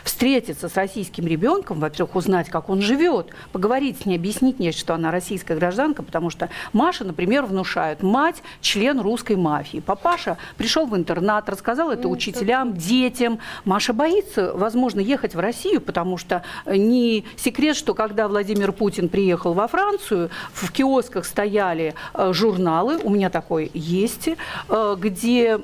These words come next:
Speaker 1: м, он изображен в черном пиджаке, в черном свитере, в черных очках, и написано: "Российское государство — это мафия". Значит, мы все с вами тут мафия, понимаете?
Speaker 2: Ну да, да, да. Вторую мировую войну выиграли американцы. Это я тоже знаю,
Speaker 1: Конечно.
Speaker 2: мне уже рассказали в Париже, меня просветили.
Speaker 1: Да.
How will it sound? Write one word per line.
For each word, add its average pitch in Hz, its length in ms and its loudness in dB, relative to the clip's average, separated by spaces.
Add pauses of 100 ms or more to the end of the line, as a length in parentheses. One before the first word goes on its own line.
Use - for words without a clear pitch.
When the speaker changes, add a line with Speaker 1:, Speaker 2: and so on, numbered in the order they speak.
Speaker 1:
м, 196 480 2
он 262 200 2
изображен 208 760 0
в 180 580 0
черном 165 580 0 (220)
пиджаке, 180 480 0
в - 80 -6
черном 160 440 0
свитере, 311 380 0
в - 80 -4
черных 165 400 0
очках, 339 380 -2
и - 20 -2
написано: 196 540 0 (180)
"Российское 233 560 0
государство — 302 720 0
это 339 240 0
мафия". 160 800 -2 (280)
Значит, 190 220 0
мы 403 140 4
все 320 240 0
с - 80 -10
вами 240 280 0
тут - 260 -6
мафия, 175 540 0
понимаете? 254 480 2
Speaker 2:
Ну 262 60 -6
да, 285 220 2
да, 240 220 0
да. 214 240 0
Вторую 240 340 0
мировую 285 320 4
войну 269 380 4
выиграли 285 400 2
американцы. 262 800 0
Это 208 120 -2
я 262 80 2
тоже 247 300 0
знаю, 262 400 2
Speaker 1:
Конечно. 254 60 2
Speaker 2:
мне 262 140 4
уже 254 180 0
рассказали 240 560 0
в 180 40 -16
Париже, 233 460 0
меня 220 240 2
просветили. 220 540 0
Speaker 1:
Да. 175 280 2